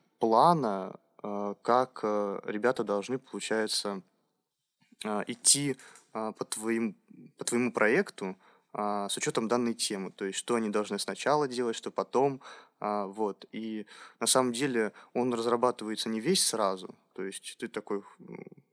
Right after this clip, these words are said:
думаешь, ну вот, э, должен, должен получиться вот такой вот продукт в конечном итоге. Ну, сначала, чтобы,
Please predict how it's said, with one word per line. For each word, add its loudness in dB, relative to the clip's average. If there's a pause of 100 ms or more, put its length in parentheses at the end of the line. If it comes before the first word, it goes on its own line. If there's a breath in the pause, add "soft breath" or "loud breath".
думаешь, -4 (120)
ну -2
вот, -8 (340)
э, -8 (280 soft breath)
должен, 0
должен 4
получиться -2
вот -8
такой 2
вот -2
продукт -4 (100)
в -20
конечном -6
итоге. -10 (440 loud breath)
Ну, 4 (120)
сначала, 4
чтобы, -4